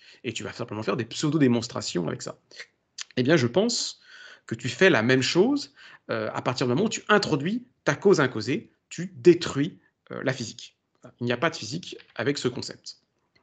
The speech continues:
Alors, après, tu nous dis que, euh, l'univers ne peut pas émerger de rien. Alors, euh,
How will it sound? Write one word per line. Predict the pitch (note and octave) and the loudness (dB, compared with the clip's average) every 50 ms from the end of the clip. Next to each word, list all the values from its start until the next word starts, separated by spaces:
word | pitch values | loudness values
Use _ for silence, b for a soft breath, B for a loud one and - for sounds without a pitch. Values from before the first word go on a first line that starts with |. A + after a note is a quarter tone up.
| _ _ _ _ _ _ _ _ - - - B B B B B B B B B B B B B | _ _ _ _ _ _ _ _ -20 -20 -20 B B B B B B B B B B B B B
Alors, | - D#3+ C#3 B2 A2+ - - | 6 8 8 8 6 4 0
après, | E3+ F3 - - - A3 A#3 B3 B3 - - - A#2+ C3 - | -4 -6 -6 -6 -4 0 0 0 0 -2 -4 -10 -18 -18 -16
tu | - - D#3 | -12 -8 -6
nous | D#3 D#3+ E3 | -4 -4 -4
dis | D#3 E3 G3 B3 C4 C#4 - - | -4 -4 -4 -2 -4 -4 -6 -4
que, | - E3+ F3 F#3 G#3 - - - - - | 0 4 4 4 4 2 0 -6 -10 -10
euh, | - - - C#2+ C#2 A#1 - D2+ - C2 C#2 - - - - - - _ - | -8 -8 -8 -8 -8 -8 -8 -8 -8 -8 -8 -8 -8 -10 -10 -12 -12 _ 0
l'univers | E3+ D#3 F3 F#3 F3+ F3+ E3+ F#3 G#3 A#3 B3+ A#3+ G3+ | 4 6 8 8 8 8 8 8 8 6 6 4 2
ne | D#3+ C#3+ | 0 0
peut | C#3 D#3+ D#3 | 0 0 2
pas | D#3 F#3+ G3+ A3+ A#3+ - - - _ _ _ | 4 4 4 4 4 0 -4 -8 _ _ _
émerger | - E3 D#3+ E3+ E3+ E3 D#3+ D#3 F#3 G#3+ A3 - - | 0 2 4 4 2 2 0 0 0 0 0 -2 -2
de | - B2 A#2+ D3+ | -4 2 4 6
rien. | D3 B2+ B2 G2 - - _ _ _ _ _ _ _ _ _ - | 6 6 4 0 -2 -6 _ _ _ _ _ _ _ _ _ -14
Alors, | - A2 A#2 A#2 A#2 B2 - - A#2+ | -10 -8 -8 -8 -8 -10 -14 -14 -16
euh, | A#1 | -14